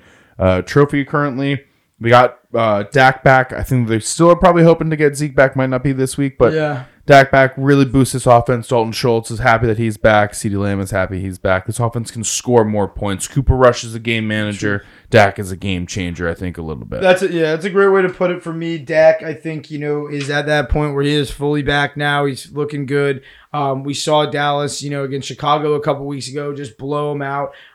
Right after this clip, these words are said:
Speaker 2: Um, I think that's, like, such an important thing to note is just like you said, it's just such a different level of play. And they were still playing really well under Cooper Rush.
Speaker 1: Yep.
Speaker 2: Um, but it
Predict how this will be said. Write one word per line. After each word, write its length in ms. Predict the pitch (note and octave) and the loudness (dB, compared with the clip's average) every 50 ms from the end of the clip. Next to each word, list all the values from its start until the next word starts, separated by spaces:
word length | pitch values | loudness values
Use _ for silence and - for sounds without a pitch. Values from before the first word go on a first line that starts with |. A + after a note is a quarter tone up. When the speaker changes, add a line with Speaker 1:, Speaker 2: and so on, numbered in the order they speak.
| _ - | _ -8
Speaker 2:
Um, 280 | D3 C#3+ C#3 C#3 C#3 C#3 | -8 -6 -6 -8 -10 -10
I 80 | - D#3 | -10 -8
think 220 | C3+ E3+ F#3+ E3+ | -8 -6 -4 -2
that's, 280 | D#3+ D#3+ D#3+ - - C#3+ | 0 0 0 0 -2 -4
like, 140 | D#3 D3+ - | -6 -8 -8
such 240 | - D#3 D3+ B2 | -8 -8 -8 -8
an 80 | C#3 D3 | -8 -10
important 380 | C#3+ C3+ - C#3 D3 D3 C#3+ C#3+ | -10 -8 -6 -6 -6 -6 -8 -10
thing 120 | D3 D3 | -12 -10
to 60 | D3 C#3+ | -10 -10
note 260 | C#3 C#3+ C#3+ D3 C#3+ | -8 -8 -6 -6 -6
is 100 | C#3+ C#3 | -6 -6
just 160 | B2+ C#3 C3 | -6 -8 -6
like 180 | C#3+ C#3 C3+ B2+ | -6 -8 -8 -8
you 140 | C#3 C#3+ C#3+ | -8 -8 -6
said, 240 | C3 - D3+ C#3+ C3+ | -6 -4 -4 -4 -4
it's 140 | C3+ B2+ B2 | -6 -8 -10
just 160 | D3 C3+ - | -10 -8 -6
such 160 | E3 D3+ C3 | -8 -8 -8
a 40 | D3 | -8
different 420 | B2+ A#2+ C#3+ D3 C#3+ C#3+ C#3+ C#3 C3+ | -8 -6 -6 -6 -6 -8 -10 -10 -8
level 360 | C#3 C#3+ C#3+ C#3 C#3+ C#3 C#3 | -6 -6 -6 -6 -6 -6 -8
of 140 | C3+ B2+ _ | -8 -10 _
play. 480 | - - C#3 C#3+ C#3+ C#3+ C#3+ D3 C#3 - - - - - | -10 -8 -4 -2 -2 -2 -2 -4 -6 -8 -14 -20 -10 -6
And 100 | D#3+ D#3+ | -2 0
they 60 | E3+ E3+ | 2 2
were 100 | E3 D#3+ | 2 0
still 240 | D#3 - - F3 E3+ | 0 2 2 2 4
playing 320 | - - E3 D#3 D3+ C#3+ | 4 2 2 2 2 0
really 220 | D3 D3+ D3 D3 C#3 | 0 0 2 2 2
well 300 | C3+ C#3 C#3+ D3 D3+ D3 | 0 2 2 2 2 2
under 260 | - D3+ D3+ D3 D3 | 2 0 2 2 0
Cooper 320 | C#3 - D#3+ D3+ D#3 D3+ D#3 | 0 0 -2 -4 -2 -2 -2
Rush. 300 | D3+ D#3 D3+ D3 C#3+ - - - - | 0 0 0 0 -2 -6 -10 -8 -2
Speaker 1:
Yep. 180 | - G#2 G#2+ - | 2 2 2 4
Speaker 2:
Um, 380 | - D#3 D#3 D#3 D3+ D3+ D3 C3 | 6 6 6 6 4 2 -2 -4
but 240 | - D#3+ E3 E3 D#3 | -2 0 0 0 0
it 120 | - E3+ | -2 -6